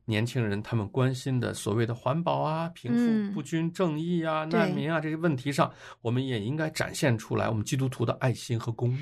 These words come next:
Speaker 1: 义。
Speaker 2: 不要回避。
Speaker 1: 对。
Speaker 2: 去跟他们讨论，去跟他们谈。
Speaker 1: 对。对。
Speaker 2: 不怕这些问题，
Speaker 1: 对，
Speaker 2: 就是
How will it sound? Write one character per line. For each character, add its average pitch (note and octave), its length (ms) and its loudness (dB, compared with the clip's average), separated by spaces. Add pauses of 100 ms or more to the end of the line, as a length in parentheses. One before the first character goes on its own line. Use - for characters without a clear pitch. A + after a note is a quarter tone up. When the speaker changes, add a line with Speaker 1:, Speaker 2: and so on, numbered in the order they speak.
Speaker 1:
义。 C3 80 -8
Speaker 2:
不 F3+ 120 -4
要 A#3 140 2
回 F#3 320 -2
避。 D4 240 4 (200)
Speaker 1:
对。 - 260 4 (220)
Speaker 2:
去 - 140 0
跟 C#4+ 140 4
他 C#4 140 -4
们 C#4+ 200 0 (140)
讨 - 380 -2
论， B3 320 4
去 - 120 -8
跟 A3+ 140 0
他 A#3 140 -2
们 B3 160 0
谈。 - 500 0 (160)
Speaker 1:
对。 B2 140 2
对。 - 60 -4 (220)
Speaker 2:
不 B3 200 0
怕 E4+ 320 2
这 A#3+ 160 0
些 A3+ 160 0
问 G#3 260 0
题， - 220 -10
Speaker 1:
对， - 240 4
Speaker 2:
就 B3+ 100 -6
是 B3 220 0